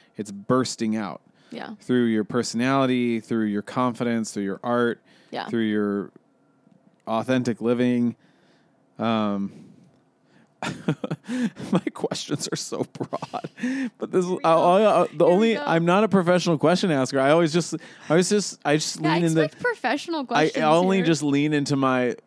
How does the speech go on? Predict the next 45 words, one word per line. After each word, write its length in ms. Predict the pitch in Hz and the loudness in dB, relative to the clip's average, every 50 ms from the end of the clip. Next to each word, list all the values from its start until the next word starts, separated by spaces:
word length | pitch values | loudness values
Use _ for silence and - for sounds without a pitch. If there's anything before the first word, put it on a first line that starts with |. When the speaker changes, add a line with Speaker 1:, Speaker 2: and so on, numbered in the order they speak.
| _ _ | _ _
Speaker 1:
my 240 | 135 135 135 135 127 | -4 0 0 0 0
true 640 | 117 113 - - - 131 135 139 135 135 131 123 - _ _ _ _ _ _ _ _ _ _ - - | 0 -4 -6 -6 -2 0 2 4 4 4 4 2 -2 _ _ _ _ _ _ _ _ _ _ -18 -6
question. 600 | - - 127 156 185 - - - - - - 285 | -4 -2 -2 -2 -2 -4 -4 -4 -2 -2 0 0
Speaker 2:
What, 180 | 285 254 240 | 2 2 2
like, 220 | 339 349 320 240 269 | 2 0 0 0 0
what 180 | 262 247 247 | -2 0 0
you 140 | 254 262 254 | 0 -2 -2
want 260 | 226 240 233 240 233 | -2 -2 -4 -4 -4
to 100 | 269 262 | -6 -6
know? 320 | 226 208 208 214 233 254 - | -6 -6 -6 -8 -8 -10 -12
Speaker 1:
<laughs> 60 | _ _ _ _ - 190 | _ _ _ _ -4 0
Yeah, 300 | 240 262 247 226 208 180 | 2 2 4 2 2 2
like, 240 | 170 175 175 - | 2 2 0 0
I'm 160 | 175 180 185 190 | 0 -2 0 0
wanting 300 | 196 202 208 202 196 185 | 0 0 0 0 0 0
to 100 | 180 160 | 0 -2
think, 200 | 156 175 175 170 | -2 -2 -2 0
like, 260 | 165 160 - - - | 0 -2 -2 -6 -8
what, 260 | - 151 160 175 - | -4 -2 0 0 0
what 120 | 160 170 185 | 0 2 2
does 100 | 190 160 | 2 2
that 180 | 170 165 135 | 2 0 2
bring 160 | 131 147 139 135 | 2 0 0 0
up 160 | 135 120 - | -2 -4 -6
for 80 | - | -6
you 80 | 131 127 | -6 -6
if 120 | 120 - | -6 -6
we 100 | - 123 | -6 -8
say 220 | 113 - 147 127 117 | -6 -6 -6 -6 -6
Pandora's 560 | - 135 139 131 123 123 127 127 127 123 113 | -6 -6 -6 -6 -6 -6 -6 -6 -8 -8 -8
box? 340 | 107 123 123 123 120 - - | -8 -6 -6 -6 -6 -8 -10
Like, 120 | 113 - | -10 -10
to 80 | - 117 | -10 -10
think 180 | - 131 123 | -8 -8 -6
about, 260 | 120 123 120 110 101 - - _ _ _ _ _ _ _ _ _ _ | -4 -4 -4 -4 -6 -10 -16 _ _ _ _ _ _ _ _ _ _
like, 380 | - 120 120 120 107 - - - _ _ 127 | -2 0 0 0 0 -4 -10 -20 _ _ -2
the 100 | 131 127 | 0 2
idea 300 | 123 120 117 123 120 117 | 2 0 0 0 -2 -2
of, 120 | 110 107 | -2 -4
like, 200 | 113 110 107 98 - _ _ _ | -6 -6 -6 -8 -10 _ _ _
saying 440 | - - - 139 135 143 147 143 | -14 -8 -4 -2 -2 0 0 0
this 180 | 135 127 123 - | -2 -2 -2 -2
out 200 | 117 113 110 87 | -2 -2 -2 -2
loud 320 | 113 110 110 110 110 107 | -2 -2 -2 -2 -2 -2
has 160 | 107 117 110 | -2 -4 -4